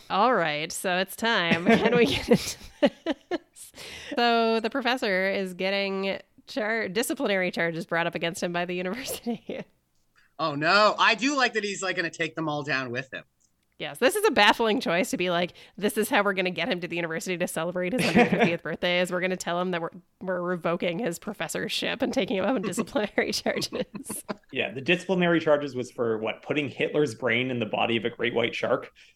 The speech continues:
Speaker 1: Yeah, then they say, "You've gone too
Speaker 2: <laughs>
Speaker 1: far."
Speaker 3: Yeah.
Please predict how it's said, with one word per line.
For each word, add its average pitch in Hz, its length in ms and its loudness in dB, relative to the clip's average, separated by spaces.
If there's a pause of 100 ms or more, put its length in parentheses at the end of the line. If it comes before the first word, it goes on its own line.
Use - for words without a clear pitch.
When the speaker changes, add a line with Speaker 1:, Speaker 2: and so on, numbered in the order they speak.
(240)
Speaker 1:
Yeah, 214 280 6
then 196 180 0
they 196 140 4
say, 190 140 4
"You've 156 140 4
gone 185 200 4
too - 180 0
Speaker 2:
<laughs> - 20 -8
Speaker 1:
far." 165 460 -6 (540)
Speaker 3:
Yeah. 160 300 -2